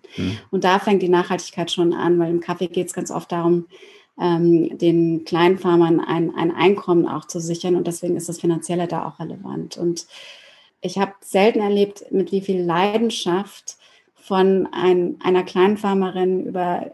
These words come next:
Speaker 2: über die Verab-, Veredelung bis hin zu,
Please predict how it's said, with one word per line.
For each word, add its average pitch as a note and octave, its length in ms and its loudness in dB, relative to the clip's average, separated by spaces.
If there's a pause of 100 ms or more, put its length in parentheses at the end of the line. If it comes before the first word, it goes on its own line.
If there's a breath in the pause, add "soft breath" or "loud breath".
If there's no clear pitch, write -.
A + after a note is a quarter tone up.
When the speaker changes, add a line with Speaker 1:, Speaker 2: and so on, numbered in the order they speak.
Speaker 2:
über F3+ 240 -2
die F3+ 380 -2
Verab-, G3 480 -2
Veredelung F#3+ 800 2 (480 loud breath)
bis F#3+ 180 -2
hin F#3 320 2
zu, F3 540 0